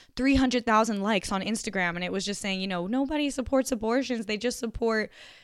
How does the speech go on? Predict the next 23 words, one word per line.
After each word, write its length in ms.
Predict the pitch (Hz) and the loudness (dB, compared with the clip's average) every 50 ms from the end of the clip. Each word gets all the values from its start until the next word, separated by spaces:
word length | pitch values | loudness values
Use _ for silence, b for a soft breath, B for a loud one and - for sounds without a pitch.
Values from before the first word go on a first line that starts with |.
| B B _ | B B _
you 100 | 247 254 | 2 4
know, 140 | 240 226 | 4 4
the 120 | 220 220 214 | 4 4 4
right 200 | 214 226 233 226 | 4 2 2 2
to 80 | 247 | -2
choose." 380 | 226 - - 262 262 240 214 185 | -4 -2 0 0 0 0 0 -2
Why 280 | 165 180 196 233 277 294 | -6 -6 -4 -2 -2 0
are 120 | 302 302 | 0 0
you 200 | 269 247 269 269 | 2 2 2 2
being 280 | 208 269 277 269 269 254 | 4 4 4 4 4 2
a 60 | 233 | 0
good 420 | 175 165 - 202 226 240 254 214 | -2 -2 0 2 4 4 4 2
girl? 540 | 196 214 208 190 175 165 165 175 175 - - _ _ b b b b b b b b b | 0 0 0 0 0 0 -2 -4 -6 -10 -16 _ _ b b b b b b b b b
Why 220 | - 202 220 226 240 | -6 -2 2 4 6
are 140 | 254 262 | 6 6
you 200 | 269 254 247 240 | 6 6 4 2
trying 340 | 202 - 254 254 240 226 233 | 0 -2 -2 -2 0 0 -2
so 340 | 220 - - - 233 220 240 | -4 -6 -4 -4 -2 -2 0
bad 640 | 202 214 202 208 208 208 196 180 170 - - 185 - _ _ _ _ _ _ - | 0 0 2 4 4 4 4 2 0 -2 -8 -12 -16 _ _ _ _ _ _ -4
to 180 | - 247 226 | -2 0 0
make 280 | 214 226 220 226 220 - | 0 0 0 0 0 0
your 140 | 233 226 214 | -2 -2 -2
truth 640 | - - - 240 240 226 214 190 - - - | -2 -6 -4 -2 -2 0 -2 -2 -6 -8 -18